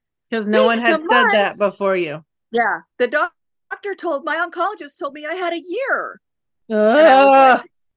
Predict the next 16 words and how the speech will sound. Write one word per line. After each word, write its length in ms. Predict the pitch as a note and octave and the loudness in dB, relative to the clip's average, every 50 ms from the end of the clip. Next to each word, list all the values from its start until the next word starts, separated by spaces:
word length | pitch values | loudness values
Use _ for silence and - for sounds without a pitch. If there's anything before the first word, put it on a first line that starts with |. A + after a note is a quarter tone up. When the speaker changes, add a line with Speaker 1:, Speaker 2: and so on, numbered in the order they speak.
| _ _ _ _ _ _ _ _ _ _ _ _ _ _ _ _ E3 F#3+ | _ _ _ _ _ _ _ _ _ _ _ _ _ _ _ _ -14 -6
Speaker 2:
"Oh, 520 | C4 D4 D4+ D#4+ E4 D#4+ D#4 D4+ C#4 C4 | -2 0 2 2 2 0 0 -2 -4 -4
how 180 | B3 C4 D4 E4+ | -4 -4 -6 -6
can 220 | E4+ - E4 C4 | -6 -6 -8 -8
you 100 | B3+ A#3+ | -10 -12
tell 380 | A3+ - - D#4 C4+ C#4 E4 G#4 | -12 -10 -6 -4 -2 -2 -2 -2
somebody 500 | G4 - D#4+ C#4 B3+ B3 B3 A#3 A#3 A3+ | -4 -6 -8 -6 -6 -6 -6 -6 -8 -8
that 400 | G#3 A3 G#3 G3 F#3 F3 E3 - | -6 -6 -4 -2 -2 -4 -4 -6
when 140 | - A3+ A3+ | -8 -12 -10
you're 100 | A#3+ B3 | -10 -10
putting 280 | B3 - F4 D4+ F#4+ G4 | -8 -6 -6 -6 -6 -6
them 160 | F#4 E4 D4 | -8 -6 -6
on 160 | C4 A#3+ A#3 | -6 -6 -6
hospice? 760 | B3 C4 D4+ D#4+ A#4 C5 C5 _ - D4 B3 A3+ G3 F#3 - | -8 -8 -8 -8 -8 -10 -14 _ -8 -6 -6 -6 -6 -10 -14
At 160 | G#3+ F#3+ - - | -16 -16 -8 -6
the 120 | A#3 A#3 | -6 -4
bare 160 | G#3 D4 E4+ | -4 -4 -4